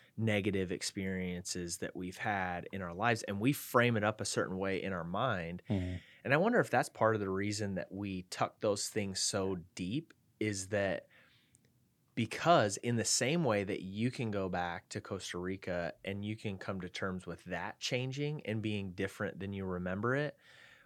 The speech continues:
Speaker 1: or, um, not different than you, well, it certainly was different than you remember it,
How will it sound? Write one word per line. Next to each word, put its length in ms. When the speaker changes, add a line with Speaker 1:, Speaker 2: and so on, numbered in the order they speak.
Speaker 1:
or, 540
um, 340
not 240
different 320
than 120
you, 520
well, 180
it 40
certainly 360
was 160
different 320
than 120
you 140
remember 380
it, 200